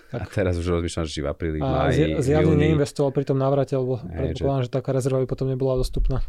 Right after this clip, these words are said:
Speaker 1: Že stačilo v podstate možno oželieť, hej, že ten nástup, že tých pár percent, keď sa to odrazilo od dna, stále sa to niekedy v máji, júni a tie čísla sú stále obrovské, dvojciferné od, od tých neskorších mesiacov.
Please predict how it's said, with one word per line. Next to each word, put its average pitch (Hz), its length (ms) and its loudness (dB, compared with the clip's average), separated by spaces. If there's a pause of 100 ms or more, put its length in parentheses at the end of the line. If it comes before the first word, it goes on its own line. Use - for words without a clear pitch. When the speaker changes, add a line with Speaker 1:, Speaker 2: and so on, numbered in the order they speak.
(300)
Speaker 1:
Že 82 160 -2
stačilo 95 400 2
v 82 80 0
podstate 98 320 0 (720)
možno 82 240 -4
oželieť, 87 400 0
hej, 85 160 -2
že 85 80 -6
ten 80 160 -2
nástup, 82 480 -6
že 80 80 -10
tých - 160 -14
pár 85 240 -4
percent, 82 320 0
keď 85 160 -2
sa 90 80 2
to 85 80 0
odrazilo 85 400 0
od 82 160 -2
dna, 85 240 -4 (560)
stále 82 240 -2
sa 82 160 -6
to 82 80 -2
niekedy 85 240 -2
v 85 80 0
máji, 85 240 2
júni 85 160 0
a 78 80 -4
tie - 160 -8
čísla - 240 -8
sú 80 160 -8
stále 85 320 -2
obrovské, 76 320 -8
dvojciferné 80 800 -4
od, - 80 -20 (560)
od 87 160 -12
tých 82 160 -4
neskorších 82 480 -6
mesiacov. 80 560 -4